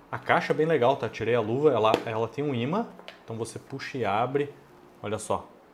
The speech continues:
Cara, um unboxing muito bem feito. Aqui tem a papelada.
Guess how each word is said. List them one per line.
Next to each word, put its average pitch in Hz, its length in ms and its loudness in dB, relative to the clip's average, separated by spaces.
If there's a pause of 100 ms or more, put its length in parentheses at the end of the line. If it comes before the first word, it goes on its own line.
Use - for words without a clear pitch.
(1300)
Cara, 113 160 -2
um - 20 -6
unboxing 107 500 -4 (320)
muito 127 280 -4
bem 190 160 2
feito. 120 340 0 (960)
Aqui 120 240 -8
tem 139 160 0
a 135 80 4
papelada. 151 800 6